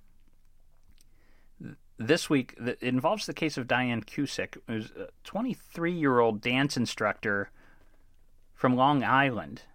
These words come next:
On February fifteenth, way back in nineteen sixty-eight, she went to a mall.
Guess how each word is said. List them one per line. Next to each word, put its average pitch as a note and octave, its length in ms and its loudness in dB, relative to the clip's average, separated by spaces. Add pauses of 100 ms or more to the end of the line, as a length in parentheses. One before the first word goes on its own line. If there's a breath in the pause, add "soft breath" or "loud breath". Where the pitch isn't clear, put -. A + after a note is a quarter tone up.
(140)
On A2 140 -2
February F#3 420 0
fifteenth, - 720 0
way D3 160 0
back E3 320 0
in A2 100 0
nineteen D3 540 -2
sixty-eight, G#2+ 880 -10 (540 soft breath)
she - 140 -6
went F#3 160 2
to G3+ 140 4
a A2+ 180 2
mall. C3+ 640 2